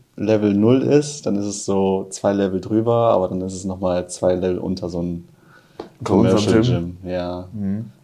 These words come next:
Speaker 1: Und also unser Gym ist dann nochmal Commercial Gym und dann kommt nochmal unser
Speaker 2: Ja,
Speaker 1: Gym, weißt du,
Speaker 2: ja,
Speaker 1: was ich meine?
Speaker 2: ja, ja.
Speaker 1: Wenn das so die Levels sind, wir müssen mal so eine,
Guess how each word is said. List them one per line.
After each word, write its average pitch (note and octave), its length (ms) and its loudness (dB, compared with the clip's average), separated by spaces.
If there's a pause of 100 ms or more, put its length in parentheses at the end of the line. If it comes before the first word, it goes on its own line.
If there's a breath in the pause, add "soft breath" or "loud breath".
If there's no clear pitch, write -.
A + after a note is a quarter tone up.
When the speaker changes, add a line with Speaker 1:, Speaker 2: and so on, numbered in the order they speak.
Speaker 1:
Und - 200 -8
also F2+ 160 0
unser C3+ 240 6
Gym B2 200 4
ist A2 100 2
dann G#2 80 2
nochmal F#2+ 420 2 (380)
Commercial C#3 420 2
Gym D#3+ 160 6
und D3 60 -4
dann G#2+ 100 0
kommt F#2+ 120 -6
nochmal F#2 180 0
unser F#2 260 0
Speaker 2:
Ja, G2 120 2
Speaker 1:
Gym, F2 100 -4
weißt G2 180 0
du, F#2 40 -2
Speaker 2:
ja, F#2 40 2
Speaker 1:
was F#2+ 80 0
ich F#2 60 0
meine? D#2+ 60 0 (100)
Speaker 2:
ja, D#2 80 -4
ja. C#2 180 -12
Speaker 1:
Wenn B2+ 140 -2
das - 160 2
so G#2 60 -2
die G2 100 2
Levels G2+ 340 2
sind, F#2+ 140 -2
wir F#2+ 60 -2
müssen G#2 180 -2
mal F2+ 120 0
so F2 120 -4
eine, F2+ 240 -4